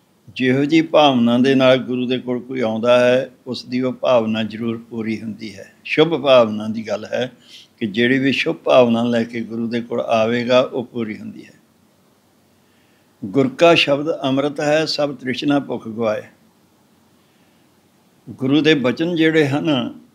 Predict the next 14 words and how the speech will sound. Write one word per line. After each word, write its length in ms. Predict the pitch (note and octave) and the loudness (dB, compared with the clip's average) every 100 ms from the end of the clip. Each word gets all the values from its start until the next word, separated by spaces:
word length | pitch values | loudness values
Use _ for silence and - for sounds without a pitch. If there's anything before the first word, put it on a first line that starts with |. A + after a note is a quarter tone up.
| _ _ _ _ - | _ _ _ _ -4
ਇਹ 220 | B2+ D3 - C3 | 0 0 -2 0
ਅੰਮ੍ਰਿਤ 380 | B2+ C3 B2+ | 2 2 -2
ਹਨ, 480 | A#2+ A2+ A#2 A#2 A#2 A#2 | -6 -2 0 0 0 4
ਆਤਮਿਕ 460 | A#2 A#2 B2 A#2 | 4 4 -4 -4
ਰਸ 260 | B2 B2+ - | -2 -2 -2
ਦੇਣ 240 | A#2+ A2+ | -6 -4
ਵਾਲੇ 380 | A2+ G#2+ A2+ A#2 | -2 -2 -2 -4
ਹਨ। 220 | A2+ A#2+ | -4 -2
ਦੇਖੋ, 300 | A2+ A#2 C#3+ | -4 -6 -2
ਆਪਾਂ 260 | B2 A#2 A#2+ | -2 -2 -4
ਬਾਣੀ 380 | A2+ A2 A2+ A#2 | -2 -2 0 0
ਨੂੰ 200 | B2 A#2 | -2 0
ਪੜ੍ਹਦੇ 380 | A#2 A#2+ C3+ | 0 0 -2
ਹਨ, 240 | B2+ C3+ | 0 -2